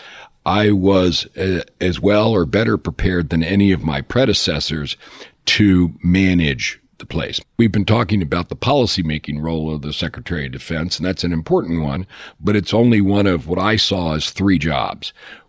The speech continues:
When I walked out of the Situation Room with the president's decision, for me, work was just beginning because I had to carry out that decision.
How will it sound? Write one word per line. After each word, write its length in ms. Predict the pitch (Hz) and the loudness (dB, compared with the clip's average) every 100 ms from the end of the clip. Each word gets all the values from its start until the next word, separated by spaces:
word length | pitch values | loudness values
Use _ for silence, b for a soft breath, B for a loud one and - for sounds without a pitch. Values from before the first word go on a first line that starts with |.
| - | -8
When 160 | 90 101 | -2 0
I 160 | 131 | 2
walked 340 | 135 127 117 110 | 2 2 2 0
out 120 | 110 | 0
of 60 | |
the 60 | 98 | 0
Situation 800 | - 95 - 90 92 92 - 73 | -2 -2 -2 0 0 0 -2 -4
Room 440 | 67 62 60 80 - b | -4 -6 -6 -10 -14 b
with 240 | 71 82 - | -6 -6 -6
the 60 | |
president's 840 | - - 107 90 98 82 80 - - | -8 -2 0 0 -2 -4 -8 -10 -12
decision, 800 | - - 135 131 95 110 117 - B B B B B _ _ - 92 | -6 -2 4 4 2 -4 -10 -16 B B B B B _ _ -12 -12
for 280 | - 113 | -2 4
me, 500 | 110 120 180 165 92 | 4 6 6 6 6
work 340 | 104 101 110 - | 4 2 0 2
was 140 | 98 | 0
just 260 | 92 104 - | 2 0 0
beginning 600 | 101 120 131 87 - 82 _ _ - | 0 4 4 2 -4 -16 _ _ -10
because 260 | 92 95 - | -6 -4 -4
I 140 | - 135 | -2 2
had 260 | 120 104 | 2 2
to 60 | - | -4
carry 480 | - - 104 87 82 | -10 -6 -4 -2 -2
out 240 | 98 - | -2 -4
that 240 | - 62 - | -8 -8 -10
decision. 580 | 62 - - - - | -10 -8 -8 -10 -16